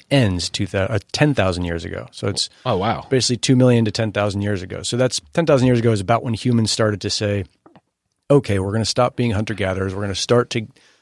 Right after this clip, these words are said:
Speaker 1: group together. We're gonna start to grow our own food. We're gonna ensure our food security." And that's when the food took a, a really a change
Speaker 2: Yeah.
Speaker 1: for humanity. Um, and it's real difficult for people to think that ten thousand years is actually a short time.
Speaker 2: Sure.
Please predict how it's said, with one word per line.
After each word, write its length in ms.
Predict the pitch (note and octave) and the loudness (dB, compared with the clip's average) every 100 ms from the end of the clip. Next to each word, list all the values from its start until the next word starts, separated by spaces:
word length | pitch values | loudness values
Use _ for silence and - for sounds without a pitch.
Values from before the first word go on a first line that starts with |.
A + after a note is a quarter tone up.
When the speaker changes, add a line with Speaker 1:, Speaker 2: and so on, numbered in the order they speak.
| _ _ | _ _
Speaker 1:
group 200 | - A#2+ - | 2 2 4
together. 360 | A2 G#2 G#2 | 2 2 2
We're 60 | G2 | 0
gonna 100 | F#2 | -2
start 240 | - A2+ - | -2 -2 -4
to 80 | |
grow 180 | G#2 A2 | 0 2
our 120 | G#2+ G#2+ | 4 4
own 120 | G#2 | 0
food. 280 | - G2+ G2 | -2 -2 0
We're 100 | G2 | -2
gonna 120 | G2 | -4
ensure 280 | G2 - A2 | -4 0 2
our 100 | G2+ | 2
food 260 | - A2 | 0 -4
security." 520 | - - A#2+ G#2 F2+ - | -4 -4 0 0 -2 -2
And 120 | A#2 | 2
that's 220 | C#3 - | 2 2
when 120 | C3 | 2
the 80 | A#2 | 2
food 380 | - B2 A#2+ - | 2 2 2 0
took 220 | A2+ - G#2+ | -4 -2 -4
a, 180 | G#2 G2+ - - | -4 -4 -10 -14
a 60 | G2 _ _ - | -14 _ _ -2
really 240 | B2 G#2+ | 0 2
a 60 | F#2 | 2
change 520 | E3+ C3 F#2 G2 - - | 2 2 0 -2 -4 -2
Speaker 2:
Yeah. 240 | A2+ - | -2 -2
Speaker 1:
for 160 | - G#2 | -2 -2
humanity. 560 | G#2+ G#2+ G#2+ G2 A2+ - _ _ _ G#2 | 2 2 2 0 -6 -20 _ _ _ -6
Um, 160 | G2+ | 0
and 60 | A2+ | 0
it's 180 | A2+ - | 0 2
real 120 | D#3 | 2
difficult 340 | D#3 F3 C#3+ | 4 2 0
for 60 | A2 | 0
people 280 | B2+ A#2+ A#2+ | -2 0 0
to 60 | |
think 360 | A2 C#3+ A#2+ - - | 2 2 0 -2 -4
that 180 | A2+ - | -4 -2
ten 160 | A#2 | -2
thousand 260 | A2+ A2+ G#2 | 0 0 2
years 220 | G#2 G2+ | 0 0
is 100 | G2 | -2
actually 360 | G2 F#2+ - G2 | -2 -4 -6 -6
a 40 | |
short 300 | F2+ - C3 - | -4 -2 -4 -4
time. 300 | F2+ - - - | -10 -12 -18 -14
Speaker 2:
Sure. 300 | - B2 G2 | 0 2 2